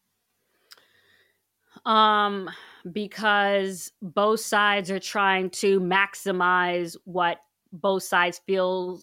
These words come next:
like they should have based on how they both perceive their leverage to be in this moment. I personally,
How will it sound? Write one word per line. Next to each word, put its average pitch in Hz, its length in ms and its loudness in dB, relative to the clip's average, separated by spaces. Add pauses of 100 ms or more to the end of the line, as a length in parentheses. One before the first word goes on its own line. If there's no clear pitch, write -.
like 175 280 -4
they 175 120 -4
should 196 280 -6
have 175 340 -4
based 180 340 -6
on 170 300 -2
how 170 180 -2
they 175 140 -2
both 175 340 -4
perceive 180 440 -8
their 165 140 -2
leverage 160 460 -6
to 165 100 -12
be 156 220 -10
in 156 140 -12
this 170 220 -18
moment. 156 560 -16 (880)
I 196 200 2
personally, 220 1000 -2